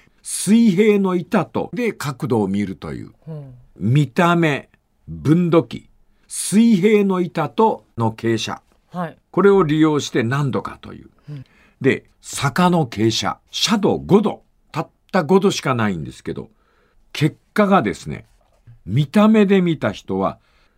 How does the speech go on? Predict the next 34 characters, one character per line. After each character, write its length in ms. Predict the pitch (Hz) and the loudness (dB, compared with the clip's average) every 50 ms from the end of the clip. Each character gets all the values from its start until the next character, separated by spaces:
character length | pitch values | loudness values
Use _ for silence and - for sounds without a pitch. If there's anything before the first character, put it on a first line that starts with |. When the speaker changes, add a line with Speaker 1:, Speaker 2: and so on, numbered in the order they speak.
| _ _ _ _ | _ _ _ _
Speaker 1:
ど 140 | - 165 196 | 2 4 6
の 140 | 220 214 - | 6 4 4
く 120 | - 156 | 0 0
ら 180 | 127 127 117 113 | 0 2 2 2
い 60 | 104 | 2
の 100 | 104 107 | 0 -4
坂 280 | - - 113 120 123 | -6 -8 -6 -6 -4
に 80 | 117 110 | -4 -2
見 180 | 104 104 107 101 | -2 -2 -2 -2
え 60 | 95 | -4
た 120 | - 87 | -6 -10
か 140 | 73 80 76 | -12 -12 -12
と 80 | - 73 | -10 -10
い 100 | 69 71 | -10 -10
う 60 | 71 | -10
と、 200 | - - - - - | -12 -16 -16 -14 -12
二 240 | 71 92 117 135 | -6 -4 -2 0
十 300 | 139 127 127 185 214 202 | 0 0 2 2 2 2
度 120 | 151 123 101 | 2 0 -4
に 120 | 82 76 | -4 -6
見 160 | 73 78 76 | -8 -8 -8
え 100 | 65 - - | -10 -12 -12
た。 120 | - - | -8 -4
Speaker 2:
お 1080 | 233 240 254 269 269 262 269 262 254 254 240 240 233 220 220 214 208 196 190 185 180 | -2 0 0 0 -2 -2 -4 -4 -4 -4 -4 -6 -6 -6 -6 -8 -8 -8 -10 -10 -12
ー、 80 | 165 139 | -12 -14
そ 160 | - - 202 | -10 -8 -6
う 100 | 202 190 | -6 -6
な 140 | 160 156 143 | -6 -8 -12
ん 80 | 131 127 | -14 -16
だ。 160 | - - _ _ | -20 -20 _ _
Speaker 1:
そ 100 | - 127 | -4 -2
れ 80 | 139 135 | -2 0
か 140 | 135 147 | 0 0
ら、 180 | 139 127 101 - | 0 0 -2 -4